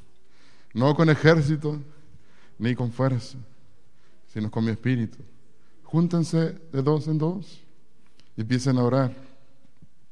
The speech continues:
Y todo lo que pidan será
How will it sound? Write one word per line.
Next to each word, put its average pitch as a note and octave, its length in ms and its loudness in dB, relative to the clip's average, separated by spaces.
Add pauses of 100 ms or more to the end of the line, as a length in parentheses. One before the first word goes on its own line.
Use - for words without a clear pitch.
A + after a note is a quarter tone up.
(720)
Y G2+ 100 -8
todo C3+ 680 2 (140)
lo F2+ 100 -4
que F#2+ 100 -6
pidan F#2 520 -2 (1500)
será E2 480 -6